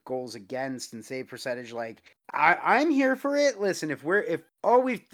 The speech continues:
all we've heard is the dead puck era for the last,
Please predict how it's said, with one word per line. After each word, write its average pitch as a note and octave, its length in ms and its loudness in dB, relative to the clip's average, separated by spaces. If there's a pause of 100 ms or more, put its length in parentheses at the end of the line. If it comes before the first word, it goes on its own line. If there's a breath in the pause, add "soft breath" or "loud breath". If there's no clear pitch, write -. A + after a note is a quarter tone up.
all G#3 200 2
we've C4 200 -4
heard F3 380 2
is C#3+ 460 -4
the C3+ 120 -10
dead C#3+ 280 0
puck C#3 280 -2
era C3+ 360 -2
for C3 120 -12
the A2+ 140 -14
last, A#2+ 560 -8